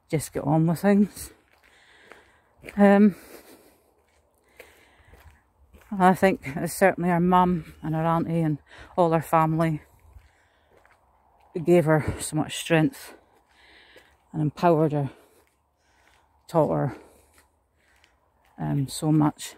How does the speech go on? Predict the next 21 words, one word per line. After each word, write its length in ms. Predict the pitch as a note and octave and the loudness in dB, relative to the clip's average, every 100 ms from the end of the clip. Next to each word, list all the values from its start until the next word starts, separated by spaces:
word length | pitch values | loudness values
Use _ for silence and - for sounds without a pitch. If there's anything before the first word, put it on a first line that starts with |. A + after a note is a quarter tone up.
| - | -8
and 160 | D#3 E3 | -2 0
I've 160 | E3 | 2
learned 300 | D#3 D3 C#3 | 2 0 0
so 120 | - | -4
much 260 | C#3+ D3+ - | -6 -6 -8
from 200 | - C3+ | -8 -4
her. 220 | C#3 C#3 _ _ _ _ _ _ _ _ _ _ _ _ _ _ _ _ _ - - - _ _ - - - - _ _ _ - | -2 -4 _ _ _ _ _ _ _ _ _ _ _ _ _ _ _ _ _ -20 -20 -20 _ _ -18 -18 -20 -20 _ _ _ 2
Anyway, 400 | G3+ F3 F3 - | 4 6 4 0
um, 380 | - F#3 F#3+ E3+ - - _ _ _ - - - _ _ _ _ - - _ _ _ - - - _ _ _ G#3 | -4 0 0 -2 -6 -20 _ _ _ -20 -20 -20 _ _ _ _ -20 -20 _ _ _ -20 -20 -20 _ _ _ 0
at 160 | - | 2
one 180 | G3+ A3 | 6 4
stage 340 | - F3+ F3 | 4 0 -2
when 80 | E3+ | -2
I 100 | E3+ | -2
was 160 | D#3+ C#3+ | -4 -2
down 380 | E3+ D#3 D#3+ C#3 - - _ _ _ _ _ _ _ _ _ _ - - _ | 0 0 -2 -6 -14 -20 _ _ _ _ _ _ _ _ _ _ -20 -20 _
to 180 | - D3+ | -2 0
give 200 | C#3+ D#3 | 0 2
her 80 | D#3 | 2
mum 280 | D#3 D#3 | 2 2
and 180 | D3+ C#3+ | 2 -2